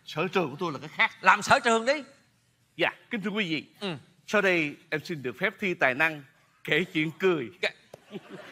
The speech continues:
Speaker 2: kể đi.
Speaker 1: Sáng này đó, em đi ăn sáng. Em vô em kêu tôi hú tiếp kìa.
Speaker 2: Mày lỡ lộn tô phở đúng không? Mày mang lộn tô phở đúng không?
Speaker 1: À, đúng rồi, đúng rồi, đúng rồi.
Speaker 2: Con nhỏ dài lắm nó cũng làm rồi.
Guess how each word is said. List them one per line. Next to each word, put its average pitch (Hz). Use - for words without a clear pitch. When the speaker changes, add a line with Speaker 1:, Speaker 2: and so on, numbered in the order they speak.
Speaker 2:
kể 131
đi. 175
Speaker 1:
Sáng 269
này 202
đó, 240
em 196
đi 220
ăn 220
sáng. 294
Em 302
vô 320
em 302
kêu 330
tôi 320
hú 349
tiếp 403
kìa. 349
Speaker 2:
Mày 165
lỡ 175
lộn 170
tô 202
phở 151
đúng 294
không? 233
Mày 233
mang 392
lộn 254
tô 294
phở 226
đúng 370
không? 208
Speaker 1:
À, 226
đúng 277
rồi, 254
đúng 262
rồi, 262
đúng 277
rồi. 226
Speaker 2:
Con 359
nhỏ 294
dài 254
lắm 320
nó 349
cũng 330
làm 247
rồi. 247